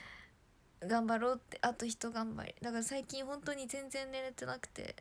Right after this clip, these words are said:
寝れてなくては嘘なんだけど、最近はもう寝て夜中に起きて練習するっていう生活をしてて、今日、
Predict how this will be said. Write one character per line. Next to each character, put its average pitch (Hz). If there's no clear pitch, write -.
寝 214
れ 285
て 349
な 370
く 370
て 240
は 202
嘘 208
な 185
ん 170
だ 165
け -
ど、 165
最 262
近 254
は 240
も 202
う -
寝 214
て 277
夜 214
中 254
に 240
起 -
き -
て 202
練 220
習 220
す 202
る 202
っ 202
て -
い -
う 196
生 196
活 196
を 196
し -
て 208
て、 -
今 226
日、 220